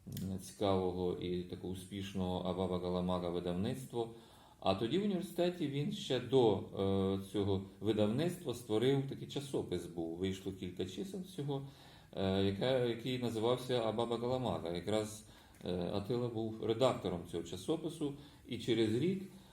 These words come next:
е, Іван Малкович створив видавництво з такою ж назвою, яке увійшло,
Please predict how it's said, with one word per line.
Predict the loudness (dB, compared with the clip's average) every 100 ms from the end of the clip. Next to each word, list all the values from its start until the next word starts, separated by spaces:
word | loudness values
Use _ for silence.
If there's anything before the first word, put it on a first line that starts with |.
| -18 -8
е, | -2 0 2 2 2
Іван | 4 4 4 2 -2 -2
Малкович | 0 0 0 0 0 -2
створив | -8 -4 2 4 4 4
видавництво | 4 4 4 2 2 -2 -4 -4 -4
з | -6
такою | -8 -2 0 2 0
ж | 2
назвою, | 2 2 -2 -8 -10 -12 -16 -20 -20 -20 -12
яке | -8 -4 2
увійшло, | 4 4 0 -4 0 2 0